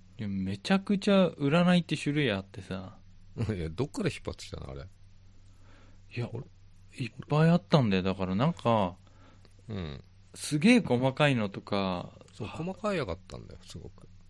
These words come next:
Speaker 1: うん。
Speaker 2: この間聞いたばっかりなので忘れちゃったね、俺ね。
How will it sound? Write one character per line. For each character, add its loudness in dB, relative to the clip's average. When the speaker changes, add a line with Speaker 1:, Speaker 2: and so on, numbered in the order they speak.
Speaker 1:
う -6
ん。 -4
Speaker 2:
こ -10
の -4
間 -4
聞 -10
い -8
た -4
ば -4
っ -6
か -4
り -2
な -2
の -6
で -
忘 -8
れ -10
ち -14
ゃ -10
っ -12
た -20
ね、 -20
俺 -16
ね。 -20